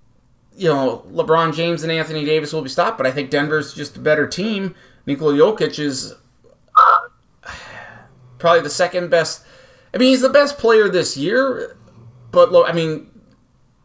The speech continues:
for totality's sake, it's still LeBron James is the best. Um, this is a really intriguing series, I gotta say, 'cause, of course, you have the Lakers, and is this the year that the Nuggets can finally break through?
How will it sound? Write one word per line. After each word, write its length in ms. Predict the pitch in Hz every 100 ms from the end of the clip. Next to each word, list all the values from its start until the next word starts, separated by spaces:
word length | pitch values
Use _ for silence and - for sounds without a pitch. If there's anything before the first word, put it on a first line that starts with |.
| _
for 360 | _ 175 156 139
totality's 840 | - 151 202 160 226 240 160 131
sake, 320 | - 143 139 151
it's 200 | 131 -
still 260 | 165 156 147
LeBron 320 | 147 143 131
James 320 | 123 147 185
is 120 | 156 139
the 80 | 127
best. 340 | 135 131 - - - - _ _ _ _ -
Um, 680 | 139 139 139 135 127 113 - _
this 200 | 226 269
is 120 | 320
a 300 | 277 202 208
really 240 | 254 247 233
intriguing 680 | 220 226 226 185 196 180
series, 600 | 165 175 156 135 123 -
I 200 | - 143
gotta 240 | 147 143 139
say, 280 | - 143 135
'cause, 380 | 143 123 117 -
of 140 | 131
course, 260 | 160 156 147
you 80 |
have 220 | 139 151 151
the 60 |
Lakers, 440 | 147 143 143 151 139
and 220 | 135 131
is 160 | 147 135
this 220 | 180 -
the 100 | 165
year 180 | 170 175
that 140 | 151
the 80 | 139
Nuggets 400 | 139 147 143 -
can 220 | - 131
finally 340 | - 139 139 127
break 300 | 131 123 -
through? 340 | 165 156 -